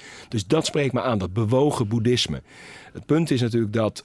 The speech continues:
eh, voor een deel van de boeddhisten, en verrassend vaak, en eigenlijk heel begrijpelijk vaak, zijn dat, eh,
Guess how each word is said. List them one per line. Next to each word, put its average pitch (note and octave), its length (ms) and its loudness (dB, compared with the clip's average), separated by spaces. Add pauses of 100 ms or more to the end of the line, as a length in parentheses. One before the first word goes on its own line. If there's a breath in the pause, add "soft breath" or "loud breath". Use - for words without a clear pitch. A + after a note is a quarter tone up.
eh, F#2 380 -2
voor - 220 -6
een E2+ 100 -4
deel D#3 240 4
van G2 260 0
de E2+ 80 -2
boeddhisten, G#2+ 580 0
en G#2+ 320 0
verrassend A#2+ 440 0
vaak, - 540 -2
en F#2 240 -4
eigenlijk G2 360 -2
heel F#2+ 100 0
begrijpelijk A#2 520 -2
vaak, F2 280 -4
zijn F2 200 -4
dat, E2+ 260 -8
eh, D#2 60 -8